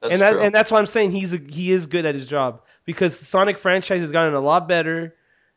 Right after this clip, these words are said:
Speaker 2: and it was slow process, but it seems to be more open now. Like,
Speaker 1: Yeah, definitely.
Speaker 2: Sonic Dash, Sonic Jump wouldn't have been developed four or five years ago
Speaker 1: Mm-hmm.
Speaker 2: because it
Speaker 1: Mm-hmm.
Speaker 2: wouldn't be, 'cause you would need a Sega, Sega Japan approval, and other,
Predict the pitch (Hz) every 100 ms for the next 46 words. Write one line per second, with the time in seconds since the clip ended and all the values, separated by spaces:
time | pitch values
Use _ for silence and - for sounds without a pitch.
0 | _ - 156 156 151 143 - _ 160 165
1 | 180 214 - 185 196 214 196 - 190 196
2 | 180 160 - 156 151 147 190 180 170 175
3 | 160 165 156 - - 160 165 139 123 113
4 | 101 104 - 135 135 _ - 98 - -
5 | - 202 175 180 180 - 165 165 170 185
6 | - - 160 156 - 160 160 180 170 151
7 | 147 139 127 143 135 123 127 127 123 120
8 | _ _ _ _ - 160 147 147 139 135
9 | 139 135 135 135 160 - _ _ _ -
10 | 113 107 101 101 180 143 165 160 165 160
11 | 160 - 135 175 151 175 175 170 170 156
12 | - 190 180 160 147 - 175 165 143 143
13 | 165 160 151 - 175 185 147 131 127 139